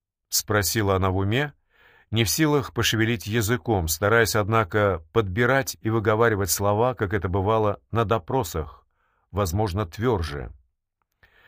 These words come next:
"Зачем пришёл ко мне на Воркуту? Тебе мало?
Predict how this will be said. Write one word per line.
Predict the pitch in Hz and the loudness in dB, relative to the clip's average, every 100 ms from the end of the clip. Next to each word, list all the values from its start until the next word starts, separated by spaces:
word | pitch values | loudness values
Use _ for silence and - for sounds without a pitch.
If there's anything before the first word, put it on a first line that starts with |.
| - _ _ | -20 _ _
"Зачем | 95 110 131 - 151 156 | 0 2 2 2 2 2
пришёл | - 120 - 131 135 | 0 0 2 2 2
ко | - 120 | 2 0
мне | 113 113 120 113 - - | 0 2 2 0 -6 -4
на | 113 | 0
Воркуту? | 113 120 123 - 131 90 62 - _ _ _ _ _ _ _ _ _ _ _ - | 0 0 -4 -4 -2 -2 -6 -16 _ _ _ _ _ _ _ _ _ _ _ -6
Тебе | 113 120 | 0 4
мало? | 120 160 170 85 | 6 4 4 0